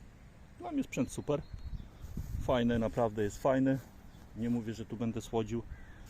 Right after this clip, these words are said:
ale sprzęt za tą cenę robi robotę, naprawdę.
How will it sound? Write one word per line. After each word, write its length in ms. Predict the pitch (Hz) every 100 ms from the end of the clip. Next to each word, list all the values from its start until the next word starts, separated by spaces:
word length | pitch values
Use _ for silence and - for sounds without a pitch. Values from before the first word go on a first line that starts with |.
| - - - -
ale 240 | 120 120
sprzęt 360 | - - 139 123
za 80 | 123
tą 140 | 127
cenę 360 | - 123 120 120 - -
robi 300 | 113 110 -
robotę, 380 | 110 113 -
naprawdę. 560 | 110 101 110 107 110 104